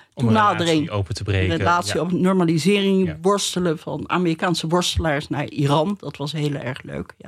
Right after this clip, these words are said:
Speaker 1: dat zegt mij wat, maar
Speaker 2: <laughs>
Speaker 1: ehm, eh, dat, dat zie ik meer als sportdiplomatie. Dit is, ehm, je, je,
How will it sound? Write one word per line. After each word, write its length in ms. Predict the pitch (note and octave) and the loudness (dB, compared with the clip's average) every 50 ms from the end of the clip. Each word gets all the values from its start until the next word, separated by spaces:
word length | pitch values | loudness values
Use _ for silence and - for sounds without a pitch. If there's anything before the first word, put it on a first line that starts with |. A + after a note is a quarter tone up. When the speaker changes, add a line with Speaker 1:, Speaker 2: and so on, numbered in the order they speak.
| - - | -20 -20
Speaker 1:
dat 100 | - _ _ _ _ G2+ F2+ | -20 _ _ _ _ -20 -18
zegt 260 | - - D3+ C#3+ - | -8 -8 -8 -8 -6
mij 200 | - C3+ B2 B2+ | -6 -6 -6 -6
wat, 240 | - C3 A#2 - - | -6 -8 -10 -8 -8
maar 180 | - C#3+ - - _ - - D3 B2 G#2 - C3+ A#2+ G2+ | -8 -10 -10 -6 _ 2 2 2 2 0 0 -2 0 -2
Speaker 2:
<laughs> 400 | A#2+ B2+ C#3+ B2 A#2+ A2+ - - | -2 -4 -2 -2 -2 -2 -2 -4
Speaker 1:
ehm, 400 | - - F#3+ G3 G3 E3+ E3+ F#3 - - - - - - - - - - - - _ _ | -2 0 2 2 2 2 0 -2 -6 -8 -14 -20 -20 -20 -20 -20 -20 -20 -20 -20 _ _
eh, 240 | - F3+ F#3 F#3 F3+ F#3 | -2 0 2 2 2 2
dat, 180 | F3+ F#3+ G3+ - | 2 0 -2 -2
dat 320 | F#3 F3+ F#3 F#3 G#3 - - | -6 -2 0 0 0 0 -2
zie 220 | - A3+ G#3+ G3+ | 0 2 2 2
ik 80 | G3 - | 2 2
meer 180 | G#3+ G3 G3 F#3+ | 2 2 2 2
als 160 | - F3+ - | 2 0 0
sportdiplomatie. 920 | - - G#3 F#3+ E3+ F3 F3+ E3+ - E3 F3 E3+ D#3 - - - D#3 D#3 E3+ | 0 0 0 0 0 -2 -2 -2 -2 -2 -2 -2 -4 -4 -4 -4 -2 -2 0
Dit 200 | F#3 G#3+ G#3+ - | -2 -2 2 2
is, 360 | E3+ F3 F3 - - - _ _ _ _ _ _ _ _ _ _ _ _ _ _ _ | 2 2 2 0 -6 -10 _ _ _ _ _ _ _ _ _ _ _ _ _ _ _
ehm, 680 | - - F3+ F3+ F#3 F#3+ F#3 F#3 F3+ F3 F3 F3 E3+ F3 E3+ F3 E3+ - _ _ _ _ _ _ | -6 -2 0 2 2 2 2 2 2 2 2 2 0 0 -2 -2 -4 -8 _ _ _ _ _ _
je, 120 | - B2+ - | -20 -20 -12
je, 540 | - - - - A#2+ - B2+ - C#2+ F2 | -12 -12 -10 -10 -8 -8 -8 -10 -10 -20